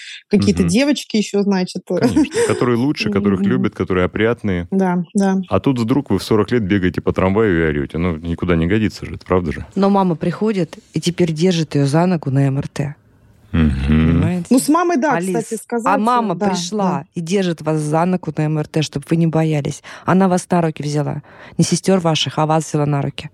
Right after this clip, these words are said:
Speaker 3: Понимаете?
Speaker 1: Это да.
Speaker 2: Но в итоге понимаете, что эта фобия является средством борьбы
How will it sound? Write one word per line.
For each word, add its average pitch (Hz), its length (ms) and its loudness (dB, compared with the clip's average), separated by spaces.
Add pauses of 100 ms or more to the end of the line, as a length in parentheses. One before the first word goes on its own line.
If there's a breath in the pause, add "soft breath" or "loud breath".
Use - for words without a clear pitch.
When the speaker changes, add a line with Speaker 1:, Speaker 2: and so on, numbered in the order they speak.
Speaker 3:
Понимаете? 160 580 0 (420 soft breath)
Speaker 1:
Это 254 240 4
да. 208 300 2 (140)
Speaker 2:
Но 104 140 0
в 104 80 2
итоге 104 220 -2
понимаете, 101 340 0
что - 140 -2
эта 85 180 0
фобия 101 360 0
является 82 520 0
средством 87 640 -2 (300)
борьбы 78 500 0